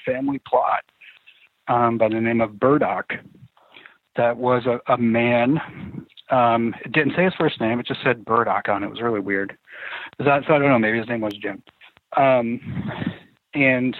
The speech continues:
two little, uh, children. One was, uh, Sarah Burdock, who was four years old, and her brother, I think it was Timothy.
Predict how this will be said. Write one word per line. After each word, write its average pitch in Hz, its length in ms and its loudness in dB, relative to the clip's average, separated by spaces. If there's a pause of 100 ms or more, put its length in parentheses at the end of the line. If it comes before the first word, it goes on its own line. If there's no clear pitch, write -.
(280)
two 151 480 2
little, 139 540 2 (600)
uh, 113 240 0
children. 127 460 -2 (340)
One 127 240 2
was, 127 160 -2 (720)
uh, 117 160 2 (120)
Sarah 143 260 4
Burdock, 110 440 0
who 123 220 -4
was 113 200 -2 (100)
four 117 200 4
years 123 240 4
old, 104 340 2 (760)
and 120 120 -2
her 135 120 -4
brother, 123 400 0
I 113 120 0
think 117 160 -4
it - 40 -6
was 110 160 -2 (420)
Timothy. 143 440 2